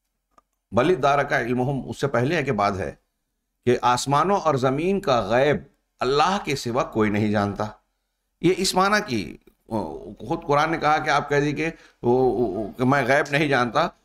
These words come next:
"वलो अअलमुल गैब लस्तक्सरतु मिनल खैर, वमा मस्सनिया।" हाँ, तो मुझे अगर गैब मालूम होता तो मैं भलाइयाँ ही भलाइयाँ करता और मुझे कोई तकलीफ पहुँचती, मुसीबत तकलीफ पहुँचती ही नहीं।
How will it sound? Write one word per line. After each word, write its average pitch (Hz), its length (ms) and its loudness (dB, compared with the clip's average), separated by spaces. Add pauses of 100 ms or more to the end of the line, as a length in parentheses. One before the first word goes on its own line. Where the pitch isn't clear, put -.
(140)
"वलो 147 200 2
अअलमुल 139 520 2
गैब 156 200 0
लस्तक्सरतु 165 760 0
मिनल 143 220 0
खैर, 101 260 -2 (1080)
वमा 123 140 0
मस्सनिया।" 156 580 0 (1040)
हाँ, 104 320 -2 (920)
तो 147 400 0
मुझे 156 680 0
अगर 147 320 2
गैब 160 300 2
मालूम 147 340 0
होता 135 600 0
तो 123 80 -2
मैं 120 160 0 (120)
भलाइयाँ 107 460 2
ही 151 120 2
भलाइयाँ 151 440 0
करता 160 460 -4
और 143 100 0
मुझे 151 220 -2
कोई 170 160 -2
तकलीफ 160 380 -2
पहुँचती, 143 540 -4
मुसीबत 135 600 -2
तकलीफ 147 260 -2
पहुँचती 139 380 -2
ही 196 100 4
नहीं। 131 200 0